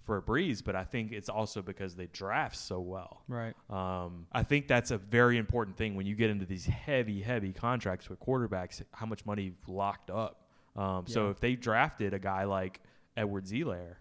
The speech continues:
Speaker 1: um, hopefully
Speaker 2: Yeah.
Speaker 1: they can keep him, and he's like a, he needs to be, these guys that they pick like that in the first round, stuff like that, they need to be those Pro Bowl type of guys in two years to where they're still on a rookie deal.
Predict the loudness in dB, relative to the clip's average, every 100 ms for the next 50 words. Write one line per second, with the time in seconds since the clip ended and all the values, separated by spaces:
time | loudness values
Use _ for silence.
0 | -20 _ _ -6 -2 0 0 -4 0 0
1 | 4 4 4 4 0 -4 -2 2 4 4
2 | 2 -2 -4 -2 0 -2 2 2 2 -4
3 | -6 -20 -20 -6 0 2 2 0 -4 -4
4 | -4 -8 -2 0 2 6 6 6 2 0
5 | 2 0 2 -2 0 0 0 -4 -2 0
6 | 0 -2 -2 0 -2 -2 -4 -4 -4 -6
7 | -4 -2 0 2 2 4 2 2 0 2
8 | 4 4 2 2 -4 -6 -8 -4 -2 0
9 | -2 -4 -10 -4 -2 0 0 0 0 -4
10 | -8 -4 -4 -4 -8 -2 -2 -2 -2 -4
11 | -4 -6 -4 -2 -2